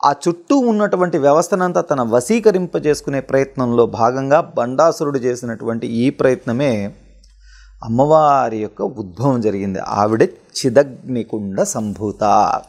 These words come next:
చిదగ్నికుండ సంభూత.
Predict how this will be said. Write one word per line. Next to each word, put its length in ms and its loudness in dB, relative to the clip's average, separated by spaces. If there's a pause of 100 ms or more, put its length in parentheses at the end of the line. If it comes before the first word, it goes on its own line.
(1700)
చిదగ్నికుండ 920 -4
సంభూత. 760 -6